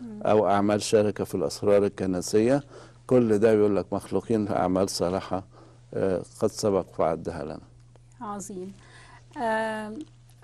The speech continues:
Speaker 1: قدسك ذكرت نقطتين، مش هخرج من الموضوع، خطورة استعمال الآية الواحدة.
Speaker 2: مم.
Speaker 1: آه، يعني دي سبب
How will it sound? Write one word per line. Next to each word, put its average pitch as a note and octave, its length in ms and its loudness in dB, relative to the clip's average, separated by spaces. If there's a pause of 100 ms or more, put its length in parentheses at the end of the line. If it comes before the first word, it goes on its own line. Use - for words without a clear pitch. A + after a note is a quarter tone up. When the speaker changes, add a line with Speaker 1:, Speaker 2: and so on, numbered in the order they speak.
(200)
Speaker 1:
قدسك C4+ 260 2
ذكرت C#4+ 560 0
نقطتين، A#3+ 1000 0
مش G#3+ 340 -10
هخرج A3 440 -4
من A3 80 -4
الموضوع، G#3+ 680 4 (380)
خطورة C#4+ 680 4
استعمال A#3 600 0
الآية A3 420 -2
الواحدة. G3+ 460 -4 (160)
Speaker 2:
مم. G#2 300 -4 (440)
Speaker 1:
آه، G#3+ 480 -4
يعني A3+ 420 -4
دي C4 160 6
سبب C#4 400 2